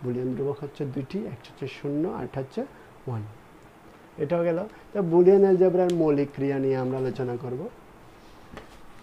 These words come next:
বুলিয়ান অ্যালজেব্রার মৌলিক ক্রিয়া, বুলিয়ান অ্যালজেব্রার মৌলিক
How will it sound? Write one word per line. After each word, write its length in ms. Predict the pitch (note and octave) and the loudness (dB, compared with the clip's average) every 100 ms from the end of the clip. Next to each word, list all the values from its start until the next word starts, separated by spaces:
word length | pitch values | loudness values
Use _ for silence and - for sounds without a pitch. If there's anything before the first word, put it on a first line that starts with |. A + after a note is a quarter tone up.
| - - - - - - - - D3 C#3 | -20 -20 -20 -20 -20 -20 -20 -18 -14 -10
বুলিয়ান 280 | A#2+ A#2+ A#2+ | -8 -6 -6
অ্যালজেব্রার 560 | A#2 A2+ A2+ A#2 A#2 | -6 -6 -8 -8 -8
মৌলিক 280 | A#2 A#2 A#2 - | -8 -8 -10 -8
ক্রিয়া, 280 | A#2 B2 F3 - - - - - - - - - - - - - - - - - - - D3 B2 | -8 -8 -12 -20 -20 -20 -20 -20 -20 -20 -20 -20 -20 -20 -20 -20 -20 -20 -20 -20 -20 -20 -14 -10
বুলিয়ান 440 | A#2+ A#2+ A#2 A#2 - - - | -6 -6 -6 -10 -14 -20 -16
অ্যালজেব্রার 600 | A#2+ A#2 A#2+ A#2+ C3 C#3 G#3+ - - - - - - - - - - - - - - - - - - - - - - - - - | -10 -8 -8 -10 -8 -10 -10 -18 -20 -20 -20 -20 -20 -20 -20 -20 -20 -20 -20 -20 -20 -20 -20 -20 -20 -20 -20 -20 -20 -20 -20 -10
মৌলিক 640 | C3+ B2+ A#2+ A#2 E3 - | -6 -4 -4 -6 -8 -16